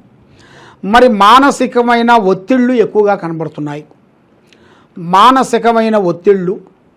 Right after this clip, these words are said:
మరి మనస్సు ప్రశాంతత అనేది ఉండదు, ఇంట్లో ఆందోళన, మనస్సు కుదురు అనేది ఉండదు, ఏమి చేయాలన్నా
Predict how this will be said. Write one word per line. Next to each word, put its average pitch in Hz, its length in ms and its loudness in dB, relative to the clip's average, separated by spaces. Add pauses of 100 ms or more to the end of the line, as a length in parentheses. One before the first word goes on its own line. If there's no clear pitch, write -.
(760)
మరి 247 200 4 (360)
మనస్సు 247 380 2 (680)
ప్రశాంతత 220 680 0
అనేది 208 300 -2
ఉండదు, 180 280 -6 (640)
ఇంట్లో 262 320 2 (180)
ఆందోళన, 202 560 0 (1160)
మనస్సు 247 340 -2 (140)
కుదురు 220 340 0
అనేది 226 300 4
ఉండదు, 180 280 -4 (640)
ఏమి 254 160 4 (100)
చేయాలన్నా 233 580 4